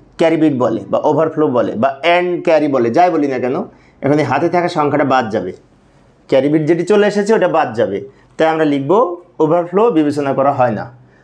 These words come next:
অথবা লিখতে পারি ক্যারি বিট বিবেচনা করা হয় না, লিখব না আমরা উত্তরে। এখন ক্যারি বিট যদি বাদ দিয়ে দিই, তাহলে এখান থেকে এইটুকু উত্তর হয়। তো এইটুকু যদি উত্তর হয়, বামের শূন্যের কোনো দাম আছে? না, দাম নেই, তাই এটুকু উত্তর।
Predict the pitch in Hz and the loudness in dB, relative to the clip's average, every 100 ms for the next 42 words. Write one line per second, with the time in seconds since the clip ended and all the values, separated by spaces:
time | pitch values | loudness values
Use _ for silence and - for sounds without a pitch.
0 | _ - 131 165 165 147 156 175 190 - | _ -6 0 2 2 0 0 0 0 0
1 | 170 170 170 208 165 139 143 143 139 127 | 2 2 2 -2 0 0 0 0 -4 -2
2 | 131 113 123 107 90 - _ _ _ _ | -2 0 0 -2 -6 -16 _ _ _ _
3 | _ _ - 143 131 139 113 110 107 - | _ _ -2 0 2 0 0 0 -2 -2
4 | 95 - _ - - _ - 190 196 196 | -8 -8 _ -20 -20 _ -4 0 0 2
5 | 196 214 247 214 233 160 165 165 156 123 | 2 2 0 0 0 2 0 2 0 0
6 | 117 185 - _ _ - - 180 185 190 | -4 -6 -16 _ _ -4 0 2 2 2
7 | 180 190 185 185 170 170 214 - - - | 2 2 0 0 0 0 -4 -12 -8 -2
8 | 190 247 269 262 196 214 208 170 165 190 | 0 2 2 2 2 2 2 2 0 0
9 | 196 185 196 147 160 220 214 104 - - | 0 2 2 2 2 0 -4 -10 -10 -4
10 | 143 143 - 139 123 95 - 123 120 123 | -4 -4 -4 -2 -2 -4 -8 -6 -2 0
11 | 117 - - | 0 -2 -8